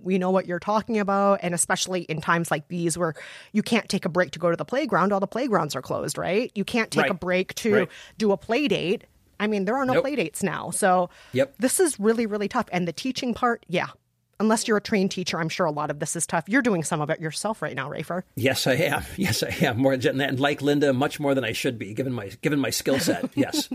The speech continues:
Speaker 2: absolute-, absolutely correct. <laughs>
Speaker 1: So what tips do we have for Linda, and what movie <laughs> recommendations do we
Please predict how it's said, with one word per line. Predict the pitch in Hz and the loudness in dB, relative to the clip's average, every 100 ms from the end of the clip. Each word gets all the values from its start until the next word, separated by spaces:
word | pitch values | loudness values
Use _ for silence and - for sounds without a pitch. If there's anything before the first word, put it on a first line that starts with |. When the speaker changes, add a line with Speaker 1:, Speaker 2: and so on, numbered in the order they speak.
| 254 | -6
Speaker 2:
absolute-, | 123 131 147 131 127 - | -2 -2 0 0 -2 -2
absolutely | 170 - 185 156 147 | 0 2 4 4 2
correct. | 135 143 - - - - - | -2 -2 -4 -6 -14 -18 -8
<laughs> | 233 - - 220 - 226 226 - 233 _ 220 - - - - 453 494 587 - | -6 -4 -2 -2 0 -6 -6 -8 -10 _ -12 -8 -12 -12 -12 -8 -8 -4 0
Speaker 1:
So | 302 262 - - | 4 4 0 -6
what | 233 339 - _ | -2 -2 -2 _
tips | - - - - | -8 -8 -4 -4
do | 226 | -2
we | 180 202 | -2 -4
have | - 160 170 160 | 0 0 2 0
for | - 160 | -4 -2
Linda, | 170 175 185 170 170 170 - | 0 2 2 2 2 0 0
and | 170 160 160 | -2 -2 -2
what | 160 170 | -2 -2
movie | 165 147 151 | -2 -2 -2
<laughs> | 156 | -4
recommendations | - 170 180 170 160 160 156 156 | -4 -2 -2 -4 -4 -6 -8 -6
do | 180 | -6
we | 170 | -4